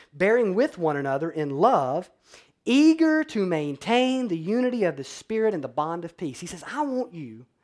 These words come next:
to be eager to maintain the unity of the Spirit and the bond of peace." There's an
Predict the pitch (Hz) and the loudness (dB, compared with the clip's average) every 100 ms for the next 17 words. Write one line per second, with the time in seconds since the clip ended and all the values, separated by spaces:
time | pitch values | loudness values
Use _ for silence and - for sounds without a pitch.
0 | _ _ 170 151 139 - 226 240 160 113 | _ _ -4 -4 -6 -8 -4 -2 -2 -10
1 | 107 _ _ _ - _ - 156 165 202 | -20 _ _ _ -20 _ -8 -2 0 2
2 | 233 220 214 214 175 139 139 214 254 254 | 2 0 -2 0 -2 -8 -4 0 0 0
3 | 247 226 220 - - 233 143 120 - _ | 0 0 -6 -16 -6 -2 -2 -4 -16 _
4 | _ _ - 156 131 _ 156 165 165 165 | _ _ -6 -6 -6 _ -2 0 -2 -4
5 | 143 _ - 151 104 131 117 | -10 _ -12 -10 -10 -14 -14